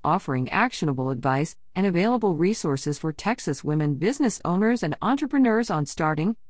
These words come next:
growing, and sustaining a business. The schedule of webinars include August thirty-first, Legal Considerations for Small Businesses. September seventh, Finance and Supply Chain Planning for Small Businesses.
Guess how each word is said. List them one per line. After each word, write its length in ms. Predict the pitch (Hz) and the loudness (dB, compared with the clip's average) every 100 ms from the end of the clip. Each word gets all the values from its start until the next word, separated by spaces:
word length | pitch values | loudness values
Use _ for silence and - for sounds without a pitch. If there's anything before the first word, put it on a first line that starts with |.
| - | -18
growing, 560 | - 180 220 165 127 - - | -2 2 2 2 0 -6 -4
and 140 | 147 | -4
sustaining 500 | - 139 - 196 147 | -2 -4 0 2 2
a 40 | 131 | 2
business. 520 | 147 135 127 113 - - _ _ _ _ _ | 0 -2 -4 -4 -12 -20 _ _ _ _ _
The 60 | 147 | -10
schedule 480 | - 170 156 151 143 | -4 -2 0 2 0
of 80 | 135 | 0
webinars 640 | 156 185 175 143 131 131 | 0 2 2 0 0 -2
include 480 | 135 - 156 139 - - _ _ _ _ _ _ _ | -4 -2 0 0 -4 -14 _ _ _ _ _ _ _
August 380 | 165 175 180 - | -2 0 -2 -2
thirty-first, 600 | 165 165 175 180 185 - - - | 0 0 0 0 -2 -6 -14 0
Legal 300 | 208 294 294 | 0 0 0
Considerations 760 | 233 196 175 165 180 196 208 | 2 2 2 2 2 2 0
for 140 | - 175 | 0 -4
Small 380 | - 208 214 202 | 0 0 2 0
Businesses. 720 | 165 196 180 139 123 117 - _ _ _ _ _ _ _ - | -2 -2 -2 -2 -6 -8 -14 _ _ _ _ _ _ _ -4
September 500 | - 175 202 202 151 | -2 0 0 2 0
seventh, 500 | - 185 220 226 - - | 2 2 2 0 -2 -4
Finance 520 | 196 202 190 175 - | 0 2 4 2 0
and 140 | - | -4
Supply 420 | 160 147 185 190 220 | -4 -4 0 0 0
Chain 360 | - 196 214 | 0 2 2
Planning 480 | 208 190 220 190 139 | 0 0 2 2 0
for 160 | - 143 | -2 -4
Small 360 | - 185 185 | -2 2 2
Businesses. 680 | 165 170 170 135 - 117 - | 0 -2 -2 -2 -4 -6 -8